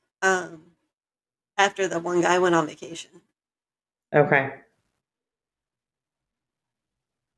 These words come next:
Speaker 1: So, he's been working on it. Oh gosh, that was twenty eighteen. So what, for four years now, about?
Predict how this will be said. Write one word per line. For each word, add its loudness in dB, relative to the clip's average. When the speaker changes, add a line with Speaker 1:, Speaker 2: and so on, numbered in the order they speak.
Speaker 1:
So, -12
he's 4
been 4
working 2
on 2
it. 2
Oh -2
gosh, 0
that -2
was -2
twenty 0
eighteen. -2
So -10
what, -10
for -10
four 0
years 2
now, 0
about? 0